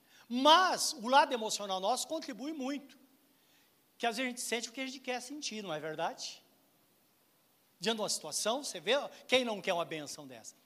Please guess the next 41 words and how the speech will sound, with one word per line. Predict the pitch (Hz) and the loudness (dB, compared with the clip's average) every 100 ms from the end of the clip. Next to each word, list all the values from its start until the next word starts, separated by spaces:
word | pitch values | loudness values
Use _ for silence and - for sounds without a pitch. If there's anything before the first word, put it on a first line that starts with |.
| - | -4
E | 330 | 0
ali, | 269 254 - - | 0 -2 -10 -18
você | - 349 | -10 -6
vai | 339 | -6
sentir | 320 285 | -6 -8
como | 285 254 | -8 -12
se | - | -10
fosse | 247 | -10
um | |
choquezinho | 214 240 240 190 165 214 | -8 -8 -8 -12 -10 -10
na | 156 | -10
mão, | 196 | -10
alguma | 233 240 | -10 -10
coisa | - 220 214 143 | -10 -10 -10 -12
assim. | - 247 269 _ _ _ _ _ _ _ _ _ _ _ _ _ _ _ _ | -12 -14 -16 _ _ _ _ _ _ _ _ _ _ _ _ _ _ _ _
Sinal | - 180 196 214 | -10 -2 0 0
que | 196 | -2
a, | 175 175 - - _ _ _ | -4 -4 -14 -20 _ _ _
a | 170 | -4
unção | 180 170 180 | -4 -4 -6
já | 180 | -8
tá | 185 165 | -10 -10
sobre | 180 165 | -10 -10
sua | - 165 | -12 -14
vida. | 113 104 - _ _ _ _ _ _ _ _ _ _ | -16 -20 -20 _ _ _ _ _ _ _ _ _ _
Ele | 247 254 | -2 0
disse, | 262 330 | 2 2
"Eu | 320 | 4
tive | - 370 262 | 2 2 0
isso | 277 - | -2 -4
no | 202 | -8
passado, | 190 170 - 240 320 330 320 _ | -8 -6 -4 -4 -6 -8 -20 _
não | 196 | -12
faz | - 143 | -8 -10
muito | 180 - | -12 -12
tempo, | - 302 - - _ - - - | -10 -10 -12 -20 _ -20 -20 -8
e | 247 | -4
quando | 240 277 339 | -2 4 4
eu | 349 320 | 6 4
recebi | 302 - 294 277 277 | 2 0 0 2 2
isso, | 285 - 330 359 | 2 0 -2 -6